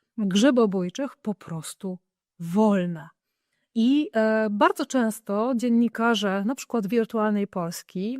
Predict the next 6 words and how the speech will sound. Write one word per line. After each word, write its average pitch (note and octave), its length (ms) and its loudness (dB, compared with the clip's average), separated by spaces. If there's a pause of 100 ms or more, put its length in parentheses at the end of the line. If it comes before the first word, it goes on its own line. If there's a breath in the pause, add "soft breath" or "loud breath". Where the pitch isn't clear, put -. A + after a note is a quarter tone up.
mm, G#3 320 4
robią B3 380 0
takie, A3+ 420 0
mm, G#3 720 0
wyrywkowe A3+ 560 0
badania. F3 520 -2